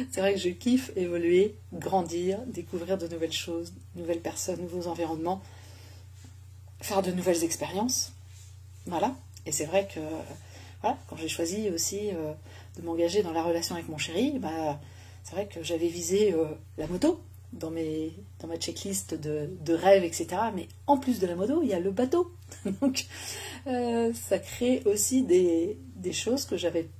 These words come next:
pas forcément envisagées au début. Et puis, bah, c'est quand même vachement sympa de faire du bateau à voile. Voilà, ça fait un petit moment qu'on l'a pas fait, mais on va s'y remettre. Là, il fait beau. Et, bah, quand on fait ça, on découvre aussi des nouvelles personnes. Et puis, on découvre encore d'autres mondes, et cetera, et cetera.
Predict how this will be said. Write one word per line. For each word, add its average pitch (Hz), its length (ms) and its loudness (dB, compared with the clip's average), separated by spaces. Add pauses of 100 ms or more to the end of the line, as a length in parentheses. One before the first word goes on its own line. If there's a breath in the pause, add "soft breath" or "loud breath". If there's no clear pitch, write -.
pas 254 160 0
forcément 196 800 2 (120)
envisagées 185 640 2
au 175 80 2
début. 160 440 2 (540 loud breath)
Et 190 60 -12
puis, - 140 -12
bah, - 100 -12
c'est - 140 -6
quand 170 100 -8
même 160 120 -6
vachement 202 420 2
sympa 190 300 -2
de - 40 -4
faire 185 160 0
du 170 60 4
bateau - 280 -6
à 156 60 -2
voile. 180 300 2
Voilà, 151 200 -6
ça - 100 -10
fait - 100 -10
un - 40 -6
petit - 160 -12
moment 175 200 -2
qu'on 170 100 -4
l'a 156 100 -4
pas - 100 -8
fait, 196 160 0
mais 180 80 -2
on 151 80 -8
va 156 80 -6
s'y - 140 -4
remettre. 233 280 -4
Là, 165 60 -4
il 196 60 -10
fait - 140 -6
beau. 226 220 2 (800 loud breath)
Et, 208 800 6
bah, 160 120 0
quand 180 180 4
on 170 40 -4
fait 180 140 0
ça, 190 180 4
on 196 100 4
découvre 165 360 0
aussi 160 180 2
des 175 120 -2
nouvelles 165 260 -2
personnes. 180 400 0 (600)
Et 170 60 -2
puis, - 200 -10
on 170 40 -6
découvre 165 360 -6
encore 160 260 -8
d'autres 165 300 -8
mondes, 156 280 -4
et - 120 -10
cetera, - 560 -6
et - 80 -14
cetera. - 360 -8